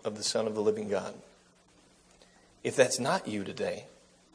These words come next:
you can be a child of the one true King. You can be washed in him, sanctified in, in him, and justified in him. You can do all of that.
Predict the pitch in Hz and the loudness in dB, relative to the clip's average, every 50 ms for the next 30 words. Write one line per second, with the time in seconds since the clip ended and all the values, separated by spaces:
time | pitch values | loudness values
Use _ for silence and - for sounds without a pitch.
0 | - - - - - - - - - - - 113 139 135 - 139 113 107 104 135 | -20 -20 -20 -20 -20 -20 -20 -20 -14 -6 -4 -2 0 2 2 2 2 2 2 2
1 | 147 160 135 104 87 92 - - 113 104 95 92 92 90 92 95 104 104 101 98 | 2 2 2 0 0 0 0 2 4 4 4 2 0 -2 -2 0 0 0 0 -2
2 | - - 117 107 - - 110 98 101 101 123 151 143 - 147 110 101 - - 131 | -6 -10 -12 -10 -8 -8 -6 -6 -4 -2 -2 -2 -2 -2 -2 -2 -2 0 2 4
3 | 143 170 175 160 131 110 98 98 95 - - - - 104 95 92 95 - - - | 4 4 2 2 2 2 2 0 -2 -4 -6 -6 -6 -6 -6 -8 -10 -10 -12 -14
4 | - - - - - - - - - - - - - 131 123 110 - 107 - - | -18 -20 -20 -20 -20 -20 -20 -14 -8 -4 -2 0 0 0 -2 -2 -2 -4 -2 -2
5 | 107 104 98 98 98 101 98 101 - - - 123 107 98 101 104 104 101 95 95 | -2 -2 -2 -4 -4 -8 -8 -12 -12 -8 -4 -4 -2 -2 -4 -6 -6 -8 -8 -4
6 | - - 110 107 - - - - - 117 107 - 107 107 98 - - - - 123 | 0 2 2 2 2 0 -4 -4 -4 -4 -4 -4 -6 -10 -12 -12 -10 -8 -8 -6
7 | - 127 113 117 - 180 208 196 156 117 98 90 - - - - | -4 -6 -6 -4 -2 0 6 8 8 8 8 6 0 -8 -14 -18